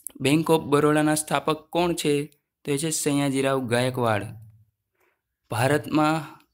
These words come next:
હવામાન સંબંધિત સેવાઓ ક્યારથી શરૂ થઈ હતી? તો એ છે ઈસવીસન અઢારસો ને છોતેર. ત્યાર પછી જોઈએ મિત્રો,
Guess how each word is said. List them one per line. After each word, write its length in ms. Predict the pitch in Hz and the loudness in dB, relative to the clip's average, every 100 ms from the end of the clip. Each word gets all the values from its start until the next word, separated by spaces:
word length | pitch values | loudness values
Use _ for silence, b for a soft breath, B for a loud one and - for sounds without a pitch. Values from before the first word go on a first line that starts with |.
| _ - | _ -4
હવામાન 460 | 117 143 156 151 156 | 2 2 4 2 0
સંબંધિત 540 | - 139 147 143 143 | 0 0 2 0 0
સેવાઓ 520 | 143 147 143 143 139 | -2 0 2 2 0
ક્યારથી 520 | 135 - 151 160 - 156 | -2 -2 0 0 -4 -2
શરૂ 280 | 156 151 | 0 -2
થઈ 220 | 143 151 139 | 0 0 -2
હતી? 440 | 135 143 143 143 b b b - | -4 -4 -4 -8 b b b -8
તો 60 | 135 | -4
એ 80 | 135 | -2
છે 40 | |
ઈસવીસન 560 | - 139 - 139 143 - | -2 -2 -2 -4 -4 -2
અઢારસો 480 | 127 123 131 127 | 0 0 -2 -2
ને 140 | 139 180 | -2 -4
છોતેર. 680 | - - 135 135 123 113 110 - - - _ _ _ _ _ _ | -6 -2 0 0 -2 -4 -4 -10 -18 -20 _ _ _ _ _ _
ત્યાર 180 | 139 135 | -4 -2
પછી 240 | 139 143 143 | -2 -2 -2
જોઈએ 200 | 147 143 | 0 0
મિત્રો, 480 | 139 156 160 196 | -2 -2 -4 -4